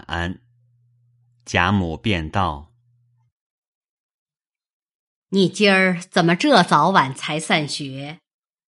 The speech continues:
Speaker 1: 宝玉悉把贾政看文章，并命做破题的话述了一遍。贾母笑容满面。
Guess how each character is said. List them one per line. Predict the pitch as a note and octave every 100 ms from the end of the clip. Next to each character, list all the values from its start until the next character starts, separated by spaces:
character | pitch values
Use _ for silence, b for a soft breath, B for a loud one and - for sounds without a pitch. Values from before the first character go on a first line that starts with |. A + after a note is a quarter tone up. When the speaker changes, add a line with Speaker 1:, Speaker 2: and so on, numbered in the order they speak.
| _ _ _ _ _ _ _ _ _ _
Speaker 1:
宝 | A2 G2+ G#2
玉 | A#2+ A2 G2
悉 | - - F3+
把 | B2+ F3
贾 | - F2 D#2+
政 | - A2
看 | G2+ D#3 G2
文 | D#2+ E2+ G#2+
章， | B2+ B2+ C3 - _ _ _ _
并 | A2+ F#2+ F2+
命 | B2+ G#2
做 | - F#2
破 | - - F3 F#2+
题 | - A2
的 | E3+
话 | A2+ G#2 F2 D#2 D2+
述 | - G3 D#3
了 | F2 D2
一 | D2+
遍。 | - F#2+ D#2+ D2 - _ _ _ _ _ _ _ _ _ _ _
贾 | G2+ F2+
母 | F#2 F2 E2 D#2+
笑 | E2 - B2 F#2+
容 | F2 F2
满 | G#2 F2 C#2+
面。 | D#2 G2+ F2 -